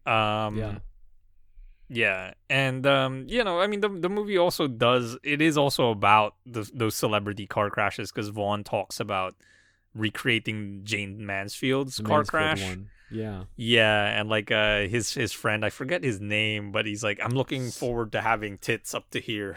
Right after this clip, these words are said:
Speaker 1: <laughs> Like, he was saying that.
Speaker 2: S-, Seagrave? Something like
Speaker 1: Yeah,
Speaker 2: that?
Speaker 1: Seagrave.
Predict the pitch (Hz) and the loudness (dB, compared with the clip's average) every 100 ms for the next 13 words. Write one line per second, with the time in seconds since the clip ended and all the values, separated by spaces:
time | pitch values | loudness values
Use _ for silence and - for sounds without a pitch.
0 | - - - - 254 - - 190 - 185 | -6 -2 -2 0 -4 -4 -4 -4 -4 -12
1 | - - - - - - - 160 - 143 | -12 -12 -10 -10 -12 -12 6 12 12 12
2 | 165 190 208 220 220 202 - - - - | 6 4 6 2 0 -6 -16 -20 -10 -6
3 | 196 196 214 208 202 196 175 - - 220 | -4 6 10 10 10 2 12 12 12 12